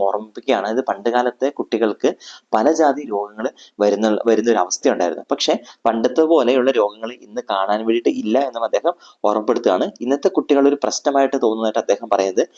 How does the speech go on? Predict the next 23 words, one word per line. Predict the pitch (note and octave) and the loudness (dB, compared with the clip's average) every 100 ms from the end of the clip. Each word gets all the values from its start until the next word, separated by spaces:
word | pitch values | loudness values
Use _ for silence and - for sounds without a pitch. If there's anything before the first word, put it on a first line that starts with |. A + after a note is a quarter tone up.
| - - - | -20 -20 -4
കായികക്ഷമതയില്ലാത്ത | A#2 B2+ D#3+ E3+ - E3 E3+ C3 A2+ B2 C#3 - _ | 0 2 2 0 -4 0 0 2 0 -2 -6 -6 _
കുട്ടികളാണ് | - A#2+ C3 B2+ A2 F#2+ G2+ - | -6 -2 2 2 2 0 -4 -8
ആ, | G2 G2 F#2+ | -6 -6 -6
മറ്റേ | G2+ G#2 | -6 -8
ഇന്നത്തെ | G#2 G#2 G2+ A2+ A2+ - | -8 -10 -6 -4 -4 -8
കുട്ടികൾ | G#2+ - G#2 G#2 | -12 -2 0 2
എന്ന് | B2+ G#2 G2 G#2 | 2 -2 -4 -2
പറയ-, | F#2+ F#2 F#2 | 0 0 -2
അദ്ദേഹം | G2+ G#2 G#2+ G#2+ | -4 -4 -4 -2
പറയുകയും | G#2 G#2+ A#2 | 2 2 2
ചെയ്യുകയാണ്. | A2 F2 E2+ E2 - - - _ | 0 0 -2 -6 -16 -20 -20 _
ഇന്ന്, | A#2 C#3 F3+ - | -2 2 2 2
ഇന്ന് | C3+ F3 E3 - | 0 2 0 -2
കുട്ടികൾക്ക് | C3+ D#3+ D#3+ C3 - - | -2 2 2 2 -2 -6
അഴകുണ്ട്, | F#2+ G#2+ F3 C#3 A2+ - A2+ | 0 2 4 2 -2 -6 -12
പക്ഷെ | - A2+ | -4 -2
ആരോഗ്യമില്ലാത്ത | F#2+ G#2+ A#2+ C#3+ A2 G2 G2 D3+ - - _ - | 0 0 0 -2 -6 -6 -4 -4 -6 -12 _ 0
ഒരവസ്ഥയാണ് | G2+ G2 - A2+ A2+ | 0 0 0 0 0
ഉള്ളത് | A2 G2 G2 A2+ | 0 0 2 2
എന്ന് | A2 | 4
അദ്ദേഹം | G#2 G2+ G2 | 2 0 -2
ഓർമ്മിക്കുകയാണ്. | F#2 G#2+ A2 C3 G#2 F3+ - - - | -4 -4 -4 -2 0 -2 -8 -18 -2
അതിനുള്ള | A2+ B2 C3+ | 0 2 2